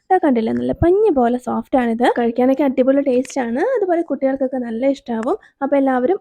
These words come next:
ഒന്ന് ട്രൈ ചെയ്ത് നോക്കുക. വീഡിയോ ഇഷ്ടപ്പെട്ടാൽ ലൈക്ക് ചെയ്യാനും ചാനൽ സബ്സ്ക്രൈബ് ചെയ്ത് സപ്പോർട്ട് ചെയ്യാനും മറക്കരുത്. സബ്സ്ക്രൈബ് ബട്ടൻ്റെ അടുത്തുള്ള ആ ഒരു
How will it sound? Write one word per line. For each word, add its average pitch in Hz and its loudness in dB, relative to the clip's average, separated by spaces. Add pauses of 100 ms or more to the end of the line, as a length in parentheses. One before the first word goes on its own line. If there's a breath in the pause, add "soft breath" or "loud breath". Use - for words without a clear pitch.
ഒന്ന് 415 2
ട്രൈ 247 0 (100)
ചെയ്ത് 240 4
നോക്കുക. 262 -2 (280 soft breath)
വീഡിയോ 427 8
ഇഷ്ടപ്പെട്ടാൽ 359 -2 (120)
ലൈക്ക് 233 -4
ചെയ്യാനും 262 0 (100)
ചാനൽ 311 2
സബ്സ്ക്രൈബ് 277 0
ചെയ്ത് 262 4 (100)
സപ്പോർട്ട് 247 -2
ചെയ്യാനും 233 -2
മറക്കരുത്. 247 -4 (320 soft breath)
സബ്സ്ക്രൈബ് 381 0
ബട്ടൻ്റെ 233 -2
അടുത്തുള്ള 247 -2
ആ 277 2
ഒരു 330 -2